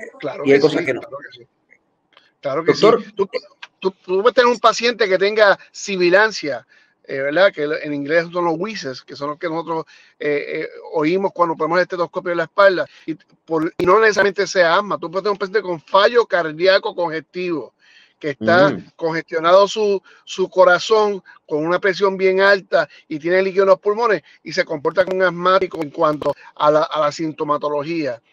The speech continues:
Speaker 1: Así que es bien
Speaker 2: Mm.
Speaker 1: importante establecer el diagnóstico certero.
Speaker 2: En estos días un, un neumólogo me dijo, "No todo lo que pita es asma". <laughs> ¿Verdad?
Speaker 1: Exactamente.
Speaker 2: No,
Speaker 1: Ese
Speaker 2: no
Speaker 1: es el
Speaker 2: todo lo que
Speaker 1: famoso
Speaker 2: pita.
Speaker 1: decir de, ese es el famoso decir de nosotros, "No todo lo que pita es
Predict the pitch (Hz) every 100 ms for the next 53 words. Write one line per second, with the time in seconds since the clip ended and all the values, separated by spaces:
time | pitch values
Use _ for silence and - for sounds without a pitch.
0 | _ - 143 120 - 147 202 196 196 196
1 | 196 190 - 160 160 165 196 180 170 151
2 | 151 185 175 160 139 - 135 - _ _
3 | _ _ _ 254 - - - - - -
4 | 131 147 175 180 208 190 180 180 147 151
5 | 170 165 175 165 151 160 170 147 139 175
6 | 185 180 - 185 185 170 185 151 156 -
7 | _ - - 156 - _ _ _ 113 120
8 | 123 - 147 147 - 190 165 131 139 139
9 | _ _ - 143 190 196 156 156 139 214
10 | 190 214 202 202 202 - _ _ - 226
11 | 202 202 214 208 220 - 214 208 190 165
12 | 190 185 147 151 160 202 185 175 185 175